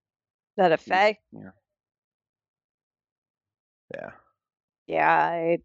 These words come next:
Speaker 1: probably not. All right, well, that was, uh, it's been a long, fighty day, so I'm gonna get some rest. Is there a place for us to stay on the boat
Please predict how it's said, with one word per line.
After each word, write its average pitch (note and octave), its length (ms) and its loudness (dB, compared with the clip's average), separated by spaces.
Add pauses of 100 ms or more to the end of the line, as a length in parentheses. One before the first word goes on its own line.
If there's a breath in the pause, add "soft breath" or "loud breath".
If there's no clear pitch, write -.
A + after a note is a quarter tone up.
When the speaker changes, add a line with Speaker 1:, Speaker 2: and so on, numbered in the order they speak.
(400)
Speaker 1:
probably D#3 360 2
not. C#2+ 200 4 (760)
All C#4+ 100 0
right, B3+ 200 0
well, C4 280 2
that C#4 340 0 (880)
was, A#3+ 460 -2
uh, A3 760 2 (720)
it's C4+ 220 4
been C4+ 160 -2
a A#3+ 220 4 (840)
long, A#3 400 -2
fighty A3+ 540 4
day, A#3 360 2
so G#3+ 160 -4
I'm G3+ 80 0
gonna G3+ 140 0
get F#3 160 2
some - 100 -8
rest. - 420 2 (160)
Is G3 140 -2
there A3+ 200 2
a G#3+ 60 -2
place A3+ 320 -2
for G#3+ 180 0
us G#3 160 2
to G3+ 120 -10
stay B3+ 460 4
on C4+ 180 2
the C4 80 -6
boat D4 240 4